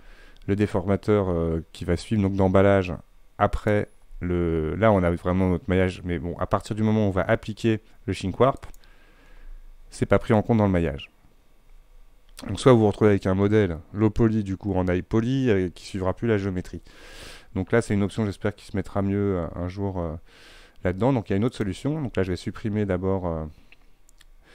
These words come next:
mon miro-, euh, mon subdivision surface, et dans le miroir, on va mettre un modificateur de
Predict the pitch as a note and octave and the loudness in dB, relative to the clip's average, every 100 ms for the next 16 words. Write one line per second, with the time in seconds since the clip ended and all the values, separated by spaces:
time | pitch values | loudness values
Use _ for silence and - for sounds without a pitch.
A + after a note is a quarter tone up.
0 | - - - - F#2+ F#2 F#2 F2+ F#2 G2+ | -20 -20 -20 -8 -2 0 -2 -4 -2 0
1 | G2 F#2 F2+ E2+ E2 D#2 D#2 - - - | 0 0 -2 -4 -6 -10 -12 -16 -20 -20
2 | - - G2 G2 F#2+ F#2 - - A#2 D3 | -12 -8 -4 -2 0 -2 -4 -2 0 0
3 | - - F#2+ F#2+ F#2+ F#2 F2+ G#2+ C3+ A2+ | -4 -12 -4 -2 0 0 0 2 2 0
4 | - - - - - _ - - _ _ | -10 -20 -20 -20 -20 _ -20 -20 _ _
5 | _ _ _ _ - - - G2 F#2+ G#2+ | _ _ _ _ -18 -12 -4 -2 0 0
6 | - - F2+ D#2+ D#2+ D#2 D#2+ _ _ _ | -2 -4 -4 -6 -8 -12 -14 _ _ _
7 | _ _ _ _ _ _ _ _ _ - | _ _ _ _ _ _ _ _ _ -20
8 | - A#2 G#2+ - - F#2 A#2+ B2+ A#2 F#2+ | -4 -2 -2 -4 -4 -2 0 -2 -2 -4
9 | F2 E2+ | -4 -4